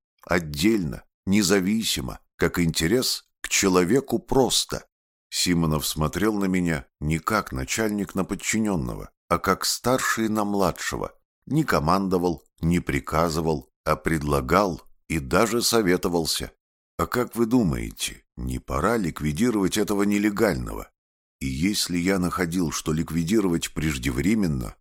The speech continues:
он без спора соглашался со мною.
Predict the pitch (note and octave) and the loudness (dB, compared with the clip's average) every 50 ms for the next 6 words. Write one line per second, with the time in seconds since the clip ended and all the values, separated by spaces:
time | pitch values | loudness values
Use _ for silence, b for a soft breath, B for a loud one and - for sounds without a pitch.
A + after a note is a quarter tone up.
0 | _ _ - D#2+ D#2+ D#2 D2+ C#2 B1+ B1+ B1+ - - - - - F#2+ G#2 G2+ F#2 | _ _ -4 -2 0 0 0 -2 -2 -4 -4 -4 -4 -6 -2 0 0 2 2 2
1 | D2+ - - _ _ _ - - - - F#2 E2+ E2+ F#2 F#2+ F2 - - A2+ G#2 | -2 -4 -6 _ _ _ -6 -2 -2 0 0 2 2 2 2 2 2 2 0 0
2 | D#2+ - - - - - E2 D#2 D#2+ D#2+ D2+ C2+ A1+ G1+ G1+ - | 0 0 -2 -4 -2 -2 0 0 0 0 -2 -2 -4 -6 -10 -14